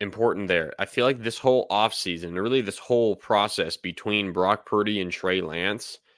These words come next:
has been, uh, a big social experiment in terms of confirmation bias. There is a, a person who's a,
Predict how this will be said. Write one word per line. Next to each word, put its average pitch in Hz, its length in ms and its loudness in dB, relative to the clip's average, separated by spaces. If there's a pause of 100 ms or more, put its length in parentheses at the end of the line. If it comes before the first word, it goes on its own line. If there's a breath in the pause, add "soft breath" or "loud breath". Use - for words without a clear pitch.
(500)
has 113 400 -2
been, 113 640 4 (480)
uh, 92 260 0
a 107 80 0
big 131 240 4
social 123 560 4
experiment 92 800 -2 (140)
in 101 140 0
terms 104 460 0
of 92 480 2 (260)
confirmation 101 800 0
bias. 69 560 -8 (480)
There 131 340 6
is - 320 2
a, 101 200 2
a 92 60 -8
person 151 460 4
who's 131 300 2
a, 98 200 4